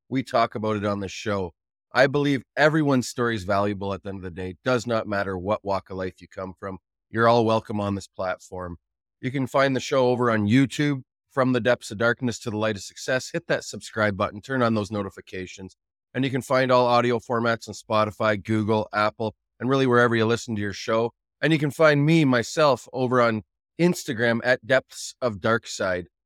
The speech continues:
Little insights, little tips, tricks, little views of my life and my personal life and stuff like that.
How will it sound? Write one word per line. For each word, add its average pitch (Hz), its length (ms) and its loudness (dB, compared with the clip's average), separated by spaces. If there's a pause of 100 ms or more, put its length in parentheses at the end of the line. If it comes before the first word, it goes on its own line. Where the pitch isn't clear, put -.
Little 113 240 -2
insights, 113 640 -2
little 104 160 -6
tips, - 380 -6
tricks, - 580 -4
little 98 300 -8 (500)
views 123 380 2
of 110 100 0
my 117 260 4
life 123 460 2
and 104 240 -2
my 104 100 -2
personal 123 440 -2
life 120 200 0
and 120 100 -10
stuff 127 240 -4
like 120 180 -6
that. 123 260 2